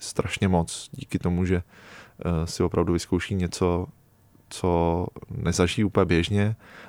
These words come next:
a zároveň už jsou na to trochu připravení tím, že, eh, už mají za sebou nějaké základy rétoriky, základy toho, jakým způsobem diskutovat a tak, eh, dost často překvapí i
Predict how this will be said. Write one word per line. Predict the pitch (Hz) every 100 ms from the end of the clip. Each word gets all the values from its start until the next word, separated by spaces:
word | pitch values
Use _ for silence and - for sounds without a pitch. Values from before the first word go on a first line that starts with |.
| -
a | 90
zároveň | 87 92 95
už | -
jsou | - 98
na | 92
to | 101
trochu | - - 117
připravení | - - 98 98 101
tím, | 95 92 92 92
že, | 98 92 92 - - - - - -
eh, | 82
už | - -
mají | 90
za | 90
sebou | - 90
nějaké | 95 87 87 95 90 85 -
základy | - 80 - 98 -
rétoriky, | - 80 - 95 95 - 98
základy | 90 85 - 87 90
toho, | - 87 92
jakým | 85 - 87
způsobem | - 107 98
diskutovat | 90 - 98 87 90 - - - - -
a | 85
tak, | 85 - -
eh, | 90 80
dost | 80 - -
často | 90 - 101
překvapí | - 95 92 87 101 92 92 -
i | 90 92 90